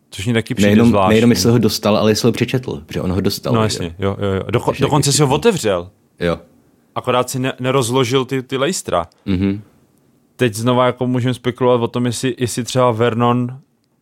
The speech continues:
Speaker 1: Vernon nemá pravdu, když říká, „Oni nás sledují.“
Speaker 2: To jsem teďka chtěl zrovna říct, že to tady mám,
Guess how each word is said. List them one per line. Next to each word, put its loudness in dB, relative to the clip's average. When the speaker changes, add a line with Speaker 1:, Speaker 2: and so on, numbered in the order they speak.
Speaker 1:
Vernon 2
nemá 2
pravdu, 0
když -2
říká, 0
„Oni 2
nás 0
sledují.“ -2
Speaker 2:
To 0
jsem 4
teďka 2
chtěl 2
zrovna 4
říct, -8
že -6
to -8
tady 0
mám, -2